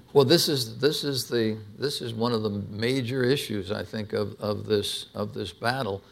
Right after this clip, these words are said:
Uh, Burnside's order something like, I think it's fourteen attacks.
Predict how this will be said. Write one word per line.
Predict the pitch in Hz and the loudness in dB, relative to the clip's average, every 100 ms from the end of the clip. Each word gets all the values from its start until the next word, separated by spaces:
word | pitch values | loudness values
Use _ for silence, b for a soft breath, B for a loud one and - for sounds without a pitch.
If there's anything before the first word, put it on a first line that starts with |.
| b b b b b - | b b b b b -8
Uh, | 113 110 | 0 0
Burnside's | 104 120 143 143 - 117 113 | 4 6 6 4 2 2 2
order | 123 123 131 107 | 2 4 4 0
something | - 131 127 120 113 | -4 -6 -6 -6 -6
like, | 104 101 98 - - | -6 -8 -8 -12 -20
I | 107 | -18
think | 120 | -18
it's | - - | -14 -14
fourteen | - 135 131 - 131 127 120 117 | -8 -4 -4 -4 -6 -6 -8 -12
attacks. | 123 - 120 110 - - - - | -14 -8 -2 0 -2 -8 -10 -10